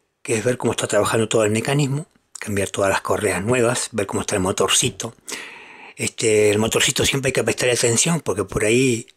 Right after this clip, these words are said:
según, según se pueda llegar a, a engrenar un poquito el motor por el buje de bronce que tiene en la punta, ¿sí? Eso por lo general,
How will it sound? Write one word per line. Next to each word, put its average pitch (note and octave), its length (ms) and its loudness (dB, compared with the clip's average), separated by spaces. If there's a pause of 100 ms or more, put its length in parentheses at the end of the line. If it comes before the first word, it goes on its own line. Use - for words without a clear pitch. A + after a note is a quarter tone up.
(540)
según, A2+ 1120 0 (640)
según B2 280 2
se - 120 0
pueda C3+ 260 0
llegar A#2+ 300 2
a, G#2+ 300 2
a G2 60 2
engrenar B2+ 540 2
un A2+ 80 0
poquito A#2 340 0
el A2+ 80 2
motor A2 380 0
por F#2+ 180 0
el F2+ 100 -2
buje G2 600 -2
de G2+ 120 0
bronce G#2+ 440 2
que C3 100 0
tiene C#3+ 240 -2
en A#2+ 80 -4
la G#2 160 0
punta, C3+ 560 -2
¿sí? - 340 -8
Eso A#2 240 -6
por A#2+ 120 -4
lo G#2 60 0
general, B2 460 -4